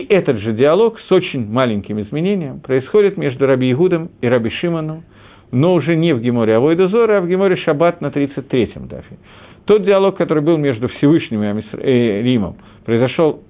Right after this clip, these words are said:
в Геморе Авойда Зора на дафе Бейт Омут Алеф, даф Бейт Омут Бейт, начало Омут Бейт. Тот диалог, который г-, происходит между Раби Шимоном и Раби Игудой, происходит на дафе Ламед Гимел в Геморе Шаббат. Когда Раби Игуда говорит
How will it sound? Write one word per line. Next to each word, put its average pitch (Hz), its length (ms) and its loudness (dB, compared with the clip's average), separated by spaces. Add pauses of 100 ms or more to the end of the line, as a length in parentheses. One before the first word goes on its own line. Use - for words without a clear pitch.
(120)
в - 60 -12
Геморе 156 320 2
Авойда 160 260 2
Зора 165 280 2
на 147 120 -2
дафе 143 240 0
Бейт 147 260 0
Омут 143 220 -2
Алеф, 143 260 2
даф 127 220 0
Бейт 143 240 0
Омут 143 220 -4
Бейт, 208 300 0 (200)
начало 98 460 -4
Омут 95 220 -8
Бейт. 110 240 -8 (520)
Тот 202 180 4
диалог, 202 320 2
который 160 380 0
г-, 123 180 -8
происходит 147 500 0
между 131 260 -4
Раби 143 180 0
Шимоном 123 400 -2
и 123 40 -2
Раби 143 220 0
Игудой, 208 280 0
происходит 190 500 2
на 160 140 -2
дафе 170 400 0 (280)
Ламед 131 360 2
Гимел 156 300 0
в 123 60 -8
Геморе 131 280 0
Шаббат. 101 380 -4 (460)
Когда 156 360 2
Раби 214 240 2
Игуда 220 280 2
говорит 202 440 2